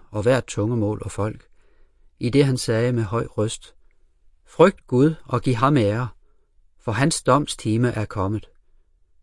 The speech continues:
Ja, tilbed ham, som har dannet himlen og jorden og hav og vandkilder." Citat slut. Bør vi bede til englene for at få hjælp? Nej, bøn er en form for tilbedelse, og det er kun Jehova Gud,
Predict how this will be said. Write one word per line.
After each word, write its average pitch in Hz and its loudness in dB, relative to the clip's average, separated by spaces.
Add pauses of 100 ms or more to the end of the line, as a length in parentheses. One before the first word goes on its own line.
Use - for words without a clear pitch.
(160)
Ja, 107 0
tilbed 170 2
ham, 120 -4
som 120 -4
har 110 -4
dannet 117 -2
himlen 156 4
og 107 -6
jorden 120 -6 (100)
og 113 -8
hav 113 0
og 107 -6
vandkilder." 98 -8 (720)
Citat 117 -6
slut. 101 -12 (2000)
Bør 107 2
vi 101 -2
bede 131 -2
til 110 0
englene 120 2
for 113 -2
at 98 -4
få - -6
hjælp? 110 -2 (800)
Nej, 123 0 (300)
bøn 190 6
er 139 2
en 123 0
form 123 0
for 120 0
tilbedelse, 123 -2 (440)
og 120 -2
det 113 0
er 110 0
kun 170 0
Jehova 120 0
Gud, 143 2